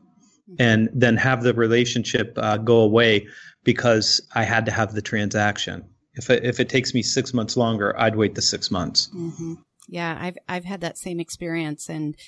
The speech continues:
Speaker 2: one of the things that I always kind of prep my clients for is the fact that my job is about hard truths,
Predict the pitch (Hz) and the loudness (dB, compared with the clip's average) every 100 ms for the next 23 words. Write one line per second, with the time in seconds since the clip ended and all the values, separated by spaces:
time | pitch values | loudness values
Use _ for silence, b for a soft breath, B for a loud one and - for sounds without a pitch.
0 | b b b 190 180 170 - 165 156 170 | b b b -6 -6 -6 -8 -8 -8 -8
1 | 156 156 156 156 - - _ _ _ _ | -8 -6 -6 -8 -10 -12 _ _ _ _
2 | - 175 151 - 175 156 _ _ - 170 | -10 -8 -8 -10 -10 -10 _ _ -8 -8
3 | 156 - 214 208 - 160 151 175 165 156 | -8 -8 -8 -6 -8 -8 -8 -10 -10 -10
4 | - 151 _ 170 170 190 202 - - 151 | -8 -10 _ -6 -4 -4 -6 -10 -10 -8
5 | 185 196 147 151 - 151 151 147 143 _ | -6 -6 -6 -8 -10 -10 -8 -8 -8 _
6 | _ - - 156 - - 185 - - - | _ -14 -12 -12 -14 -12 -10 -10 -14 -16
7 | - | -16